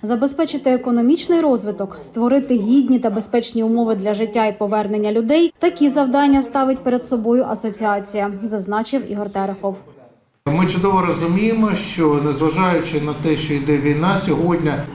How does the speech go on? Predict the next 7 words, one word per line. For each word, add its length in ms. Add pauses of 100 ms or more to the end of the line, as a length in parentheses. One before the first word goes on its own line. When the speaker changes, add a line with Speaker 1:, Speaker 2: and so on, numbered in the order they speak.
(120)
Speaker 2:
нам 320
потрібно 760 (480)
зробити 560 (120)
так, 320 (380)
щоб 580 (320)
прифронтові 640
території 680